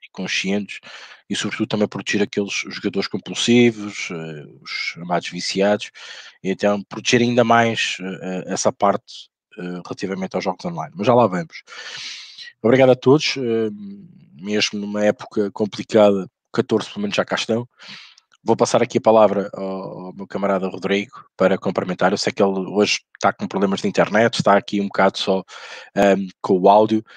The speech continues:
Eu vou ler os comentários, eh, porque ele pode ser mais complicado. Ehm,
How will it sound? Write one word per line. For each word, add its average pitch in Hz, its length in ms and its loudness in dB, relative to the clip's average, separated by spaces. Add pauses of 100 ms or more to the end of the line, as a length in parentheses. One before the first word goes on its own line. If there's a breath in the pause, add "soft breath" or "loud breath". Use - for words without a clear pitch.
(200 loud breath)
Eu 98 100 2
vou 101 180 4
ler 104 160 4
os - 100 -2
comentários, 104 800 2
eh, 92 180 -8
porque - 260 -8
ele 92 80 -4
pode - 220 -4
ser - 80 -10
mais 90 160 -4
complicado. 104 540 2 (500 loud breath)
Ehm, 107 800 4